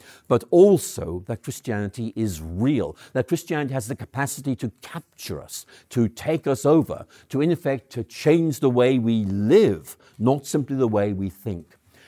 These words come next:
And that's a very important point. Um,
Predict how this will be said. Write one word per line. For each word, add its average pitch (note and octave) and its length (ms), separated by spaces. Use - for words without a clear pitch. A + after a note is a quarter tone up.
And A#2 140
that's A3+ 200
a A3 60
very C#3+ 540
important G#2+ 580
point. G2+ 460
Um, F#2 380